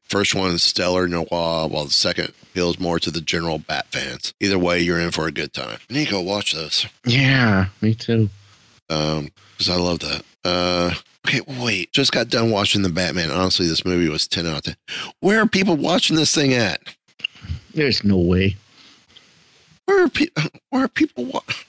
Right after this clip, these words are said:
Speaker 1: no.
Speaker 2: I call bull.
Speaker 1: I do too. Uh, yeah, yeah, yeah. But there's rumors having it, uh, fifteen days till the next trailer.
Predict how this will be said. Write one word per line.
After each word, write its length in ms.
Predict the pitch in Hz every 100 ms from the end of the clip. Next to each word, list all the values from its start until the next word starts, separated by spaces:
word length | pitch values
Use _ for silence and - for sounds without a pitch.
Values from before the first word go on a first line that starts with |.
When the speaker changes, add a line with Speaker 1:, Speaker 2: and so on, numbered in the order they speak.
| _
Speaker 1:
no. 500 | 240 117 92 87 80 - - _ _ - _ - - - - _ _ - 143
Speaker 2:
I 100 | 151
call 260 | 175 156
bull. 380 | 127 156 147 139 - _
Speaker 1:
I 80 | 104
do 180 | 101 143
too. 420 | - 120 139 95 -
Uh, 40 | - - -
yeah, 300 | - 95 85 - _
yeah, 160 | 71 - _ -
yeah. 60 | - -
But 320 | 165 - -
there's 420 | 151 131 - - - _ - 117
rumors 360 | 135 139 120
having 320 | 113 110 113
it, 200 | 107 101 - - 95
uh, 460 | 92 92 90 87
fifteen 500 | - 117 101 - 104
days 320 | 90 87 85
till 140 | - 78
the 60 | 78
next 200 | 76 -
trailer. 300 | 69 69